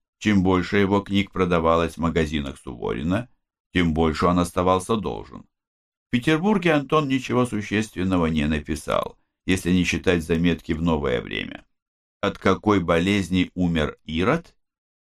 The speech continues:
Да по просьбе Репина провел небольшое исследование, выясняя,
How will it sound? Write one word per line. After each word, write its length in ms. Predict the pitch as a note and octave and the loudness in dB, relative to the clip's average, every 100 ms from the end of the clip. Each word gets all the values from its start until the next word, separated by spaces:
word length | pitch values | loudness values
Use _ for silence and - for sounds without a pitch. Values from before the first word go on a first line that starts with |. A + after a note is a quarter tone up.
| _ | _
Да 140 | - C#3 | -2 0
по 100 | D#3+ | 2
просьбе 400 | G#3+ A3 E3 C#3 | 4 2 4 2
Репина 480 | D#3 F3 E3 D3+ B2+ | 2 0 -2 0 0
провел 380 | A2+ G#2+ B2 | -2 2 4
небольшое 640 | A2+ G#2 F#2+ F2 G#2 F#2+ E2+ | 4 2 0 0 0 0 0
исследование, 800 | - D#2 D#2+ D#2 F2+ F#2+ G2 F#2 | -4 -4 -2 -2 -2 0 2 0
выясняя, 880 | E2 A#1+ - - G1+ G1+ G1+ - | -2 -4 -6 -10 -8 -4 -4 -6